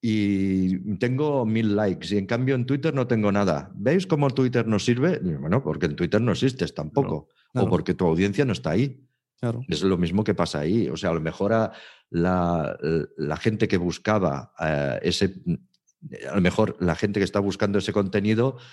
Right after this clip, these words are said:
Speaker 1: está muy en YouTube y en, y en iVoox, a lo mejor estás haciendo un podcast que no le interesa a nadie. Y esas, y esas visitas, pues, tan, te las han regalado. No sé, me molestó, me molestó.
Speaker 2: Como he dicho al principio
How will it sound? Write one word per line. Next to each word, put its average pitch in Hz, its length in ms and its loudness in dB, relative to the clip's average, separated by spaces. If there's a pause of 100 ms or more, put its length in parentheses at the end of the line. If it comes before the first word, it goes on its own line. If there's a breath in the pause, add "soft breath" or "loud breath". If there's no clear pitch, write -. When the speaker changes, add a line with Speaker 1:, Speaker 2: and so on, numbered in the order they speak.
(240 loud breath)
Speaker 1:
está 104 340 0
muy 95 600 2
en 85 120 2
YouTube 123 460 -2
y 92 240 0
en, 82 520 -2
y 85 100 2
en 87 100 4
iVoox, 120 360 0
a - 120 -2
lo 87 60 2
mejor 87 260 0
estás 110 240 -2
haciendo 90 300 2
un 85 140 0
podcast 98 380 0
que 113 140 0
no 127 120 0
le 117 80 2
interesa 82 380 -2
a - 20 -6
nadie. 87 300 -2 (1080)
Y 85 120 2
esas, 82 240 0
y 87 160 0
esas 90 260 2
visitas, 101 500 2
pues, - 220 -2
tan, 92 560 2 (100)
te 73 140 -4
las 69 240 -4
han 95 100 2
regalado. 80 480 0 (720 loud breath)
No 143 120 0
sé, 156 100 2
me 104 100 2
molestó, 110 680 0
me 110 100 -4
molestó. 123 540 -2 (1600)
Speaker 2:
Como 113 220 2
he 117 40 4
dicho 117 200 2
al 117 60 0
principio 156 760 0